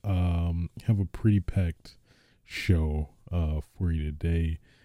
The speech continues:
Uh, got a lot of interesting stuff to talk about, especially,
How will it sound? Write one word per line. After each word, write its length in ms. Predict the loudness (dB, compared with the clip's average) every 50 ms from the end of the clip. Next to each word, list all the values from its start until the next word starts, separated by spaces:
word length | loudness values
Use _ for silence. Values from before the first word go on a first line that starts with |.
| _ _ _ -6
Uh, 200 | -4 -4 -4 -4 -6
got 200 | -6 -6 -6 -4
a 40 | -4
lot 260 | -2 -2 -2 -2 -4
of 60 | -4
interesting 480 | -6 -6 -6 -6 -10 -12 -8 -6 -6 -6
stuff 280 | -6 -6 -8 -8 -6
to 100 | -6 -8
talk 360 | -6 -4 -4 -4 -4 -4 -6
about, 420 | -6 -2 -2 0 0 -2 -4 -6 -8 -16 -20 _ _ _ -14 -8
especially, 880 | -6 -6 -6 -2 0 0 2 0 0 -4 -8 -8 -8 -10 -14 -16 -16 -18